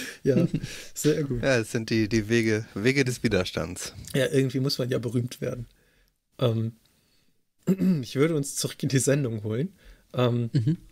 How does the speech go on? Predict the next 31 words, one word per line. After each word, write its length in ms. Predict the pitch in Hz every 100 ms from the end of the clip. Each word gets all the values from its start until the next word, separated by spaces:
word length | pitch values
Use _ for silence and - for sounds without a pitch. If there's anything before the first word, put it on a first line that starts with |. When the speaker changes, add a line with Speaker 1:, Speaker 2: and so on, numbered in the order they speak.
| - _ _ _ -
Speaker 1:
weil 240 | 127 127
ich 100 | 123
vielleicht 380 | - 123 131 -
aus 220 | 127 -
dem 420 | - 120 120 120 -
Off-Geplänkel 680 | 139 - - - 117 117 117
hier 220 | 123 123
ein, 140 | 113
zwei 160 | - 127
Sachen 420 | 113 117 117 117 -
dann 240 | - 120
als 160 | 120 -
Outtakes 400 | 131 - 120 -
hinten 180 | 127 120
an 80 | 113
die 60 |
Sendung 320 | 107 117 113 104
schneide. 380 | - 117 123 196 _ - - _ _ -
Speaker 2:
Ja, 120 | 135
klar. 240 | 123 - 95 _ _ _ _ - - 719 - - - - _ _ _ _ _
Spiel 180 | - 98
das 160 | 117
Intro 320 | 160 156 -
ab. 120 | 85 - _ _
<laughs> 240 | _ -
Dum, 580 | - - - - 165 - - -
dum, 160 | 147 135 -
dum, 140 | 160 180
dum, 200 | - 147 -
dum, 180 | 190 -
dum. 80 | -